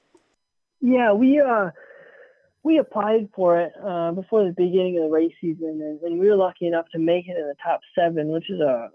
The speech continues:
a really huge honor. Um, there's not a lot of people that make it into this. Um, and, and it's, it's based off of not only your on-track performance, um, but you're also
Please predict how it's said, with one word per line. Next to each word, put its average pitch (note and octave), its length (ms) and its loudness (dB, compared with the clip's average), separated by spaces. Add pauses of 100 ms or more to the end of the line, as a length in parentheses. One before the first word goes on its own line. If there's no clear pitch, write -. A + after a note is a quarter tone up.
(140)
a F#3 100 -4
really G3+ 480 2
huge F3+ 280 2
honor. D3 560 -2 (160)
Um, C3 380 -8
there's E3+ 480 -2
not C4+ 180 2
a F#3+ 60 4
lot F3+ 240 2
of C#3+ 120 -6
people G#3+ 280 -4
that D#3+ 160 0
make E3+ 240 -2
it D#3+ 100 -4
into F3 260 2
this. D3+ 260 -2 (380)
Um, E3 380 -4 (800)
and, A3+ 160 2
and A3+ 200 2
it's, G3+ 260 0
it's G#3 180 0 (140)
based C4+ 300 0
off A3+ 240 0
of G3 180 2
not F#3+ 180 2
only F#3+ 220 4
your F3+ 120 4
on-track F#3 720 0
performance, E3+ 720 0 (160)
um, E3 240 0
but E3 120 2
you're G3 100 4
also A#3 240 -4